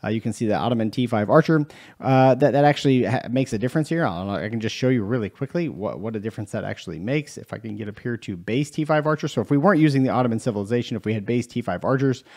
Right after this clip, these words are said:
you can see that we <laughs> actually drop off quite a bit in terms of our total effectiveness of the, of the march relative to, to a baseline march. So, uh, so the special units in this case are, are worth quite a bit. So look, uh, we put down this number. That's the number that I've got right here in cell J thirty-five, which is one eighty-three point nine three. And I realize this is not huge.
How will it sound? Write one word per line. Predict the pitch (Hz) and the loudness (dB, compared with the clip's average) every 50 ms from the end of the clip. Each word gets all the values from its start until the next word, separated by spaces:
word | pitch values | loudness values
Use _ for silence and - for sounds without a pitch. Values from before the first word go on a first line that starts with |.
| - - - - | -20 -20 -4 0
you | 151 151 | 2 4
can | 143 135 | 4 4
see | - - 165 | 4 4 4
that | 135 123 | 4 4
we | 113 135 147 | 6 8 10
<laughs> | |
actually | 165 196 160 - 156 139 | 10 10 8 6 4 4
drop | 123 135 143 143 139 - | 4 6 6 6 6 6
off | 143 135 131 - | 6 6 4 4
quite | - 151 143 131 | 6 6 6 6
a | 113 110 | 6 4
bit | 135 127 - | 4 2 2
in | 92 110 - | 2 -2 -4
terms | - 123 117 110 | -4 -4 -4 -2
of | 117 107 | -2 -2
our | 107 107 | -2 -2
total | - - - 131 117 113 95 82 | -2 -2 -2 -2 -2 -2 -2 -4
effectiveness | - - 120 110 - - 110 101 104 101 - - | -4 -4 -6 -6 -6 -6 -8 -8 -8 -8 -8 -8
of | 71 95 95 92 | -8 -8 -8 -8
the, | 90 - | -8 -10
of | - 95 90 | -8 -8 -8
the | 98 | -6
march | 92 104 107 104 - - | -4 -2 -2 -2 -2 2
relative | 156 160 156 147 - - 135 127 - - - - - - _ | 4 4 4 6 4 4 2 2 0 -4 -20 -20 -20 -16 _
to, | - 143 123 117 | -2 0 0 0
to | - - 127 120 | 0 -2 -2 0
a | 107 104 | 0 0
baseline | 101 107 107 - - 101 85 85 85 | 0 0 0 0 -2 -4 -6 -4 -6
march. | 73 - - - - | -6 -8 -10 -4 2
So, | - 151 147 131 - - - - - - - - | 4 4 4 4 2 -6 -20 -20 -20 -18 -10 -4
uh, | 135 135 135 135 131 | 0 2 2 2 2
so | - - 143 | 2 0 -2
the | 131 | -2
special | - - 226 220 - 180 | 0 0 0 2 4 6
units | 202 226 208 180 139 165 | 6 8 8 8 8 8
in | 160 151 | 6 6
this | 147 - | 6 4
case | - 151 143 135 139 | 2 2 2 2 4
are, | 123 113 | 2 2
are | 90 120 123 120 | 2 2 2 4
worth | 123 120 - - | 2 2 0 -2
quite | - 123 107 101 | -2 -2 0 0
a | 98 | 0
bit. | 101 92 - - | 0 -2 0 4
So | 185 180 160 - - | 6 6 6 6 6
look, | 185 180 - - - - - | 4 4 4 4 0 -8 -2
uh, | - 139 139 123 - - - _ _ - | 2 4 4 4 2 -2 -10 _ _ 4
we | 175 156 | 4 8
put | - 269 240 | 8 8 8
down | 196 208 196 190 | 8 8 6 6
this | 170 151 - | 4 4 4
number. | 170 139 98 104 101 | 4 2 2 2 2
That's | 123 151 156 - | 2 2 2 4
the | 180 | 4
number | 165 160 151 147 147 | 4 6 6 6 6
that | 135 | 8
I've | 135 123 113 - | 6 4 4 4
got | 139 - - | 0 0 2
right | 123 131 139 | 0 0 0
here | - - 143 127 123 | 0 0 0 0 0
in | 113 104 | 0 -2
cell | - - - 156 151 143 131 123 | -4 -2 2 4 6 6 4 2
J | 113 107 - - 143 143 139 139 143 139 | 0 -4 -2 0 2 4 4 4 4 2
thirty-five, | - - 139 127 113 101 101 - _ - 135 131 127 120 120 107 113 | 2 2 2 2 2 0 -4 -4 _ 2 2 4 4 4 2 2 0
which | 113 - | -2 -2
is | 117 101 - | -4 -4 -2
one | 131 156 170 165 | 0 0 2 2
eighty-three | - - 135 143 135 135 127 - 127 123 123 | 2 0 0 0 0 0 0 0 0 0 0
point | 120 - - 107 - 107 | 0 -2 -2 -4 -2 -2
nine | 92 90 101 101 | -4 -4 -4 -2
three. | - 147 147 | 0 2 4
And | 143 | 4
I | 143 | 4
realize | 160 202 214 196 170 143 | 6 6 6 6 6 4
this | 160 160 139 | 2 0 0
is | - - 143 135 | 0 -2 0 2
not | 165 156 147 139 | 2 2 2 0
huge. | 139 - - 175 180 185 185 170 - | -2 -4 0 2 4 4 4 2 -2